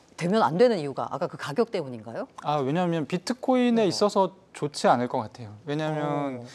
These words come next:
Speaker 2: 그러니까 이더리움 같은 경우는 그, 그러니까 취지나
Speaker 1: 음.
Speaker 2: 팔자 자체가
Speaker 1: <laughs>
Speaker 2: 예, 월드
Speaker 1: 플랫폼이죠,
Speaker 2: 컴퓨터잖아요.
Speaker 1: 플랫폼이죠.
Speaker 2: 그러니까
Speaker 1: 네네네.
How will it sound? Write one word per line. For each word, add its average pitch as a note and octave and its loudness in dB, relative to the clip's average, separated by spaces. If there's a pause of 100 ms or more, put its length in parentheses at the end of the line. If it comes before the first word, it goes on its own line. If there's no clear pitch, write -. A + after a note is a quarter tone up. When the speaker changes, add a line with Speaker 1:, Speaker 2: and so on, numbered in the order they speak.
(180)
Speaker 2:
그러니까 C#3+ 2
이더리움 B3+ 6
같은 F#3+ 4
경우는 C#3+ -2
그, B2+ -6 (420)
그러니까 - -10 (320)
취지나 D#3 2
Speaker 1:
음. D#3+ -4
Speaker 2:
팔자 A#3 2
자체가 A#2+ -2 (300)
Speaker 1:
<laughs> - -18
Speaker 2:
예, B2 -8
월드 C#3+ 2
Speaker 1:
플랫폼이죠, D#4+ 8
Speaker 2:
컴퓨터잖아요. E3 6
Speaker 1:
플랫폼이죠. E3 0
Speaker 2:
그러니까 C#3+ 0
Speaker 1:
네네네. C3 -6